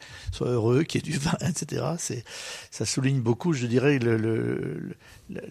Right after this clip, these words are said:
la réalité de, de l'humanité de Jésus. Et ça souligne aussi, euh, l'amitié. D'abord, c'est un repas avec les disciples, c'est un, c'est un repas, hein. Euh, que de fois, quand on voit, euh, on retrouve un ami qu'on n'a pas vu depuis longtemps, il dit : « Ah,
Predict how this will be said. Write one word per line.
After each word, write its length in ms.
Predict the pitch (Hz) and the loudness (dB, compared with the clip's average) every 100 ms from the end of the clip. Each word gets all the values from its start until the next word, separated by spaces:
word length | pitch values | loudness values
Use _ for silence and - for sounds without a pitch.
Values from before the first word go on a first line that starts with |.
| - | -8
la 160 | 127 110 | -6 0
réalité 520 | 131 135 131 113 160 | 4 4 4 2 2
de, 140 | 120 | 2
de 140 | 117 120 | -2 -2
l'humanité 560 | 120 120 120 117 135 | -2 -4 -4 -4 -4
de 60 | 110 | -2
Jésus. 440 | 117 117 143 220 - - - - - _ _ | 0 0 0 -2 -4 -14 -16 -18 -20 _ _
Et 160 | 135 139 | 0 2
ça 280 | - - 151 | 2 2 2
souligne 440 | - 160 165 160 | 4 4 4 4
aussi, 500 | 131 - - 240 214 | 4 2 2 4 6
euh, 340 | 123 120 117 110 - _ - - | 8 8 6 2 -4 _ -14 4
l'amitié. 680 | 131 143 139 - 127 135 - _ _ 139 | 6 6 4 6 6 4 -2 _ _ -10
D'abord, 340 | 113 117 220 | -4 0 0
c'est 140 | - 120 | 2 4
un 80 | |
repas 340 | 104 117 311 294 | 4 4 2 2
avec 200 | 120 107 | 2 2
les 100 | 110 | 0
disciples, 420 | 104 - 117 - | 0 0 -2 -4
c'est 160 | - 107 | -8 -6
un, 140 | 117 | -4
c'est 240 | - 113 | -6 -4
un 60 | 107 | 2
repas, 580 | 123 170 131 180 - - | 4 4 4 2 -2 -10
hein. 180 | 117 170 - - - - - | -8 -8 -12 -20 -20 -14 -8
Euh, 160 | 90 107 | -8 -4
que 120 | - 135 | 0 2
de 120 | 113 | 2
fois, 240 | - 165 | 2 2
quand 220 | - 101 | 2 -2
on 60 | 110 | -2
voit, 400 | 101 113 120 110 | 2 4 4 4
euh, 220 | 107 113 110 123 120 127 123 | 0 -4 -6 -8 -8 -8 -6
on 60 | |
retrouve 340 | 123 - 147 127 | -4 0 0 2
un 100 | 113 | 0
ami 240 | 117 139 | 0 -2
qu'on 120 | 135 | -2
n'a 100 | 120 | -4
pas 160 | - 113 | -2 -4
vu 140 | 120 | -4
depuis 160 | - 120 | -6 -4
longtemps, 540 | 107 104 151 180 160 | -4 0 2 4 2
il 100 | 120 | -2
dit : « 180 | 113 135 | -2 0
Ah, 240 | 170 139 | 2 0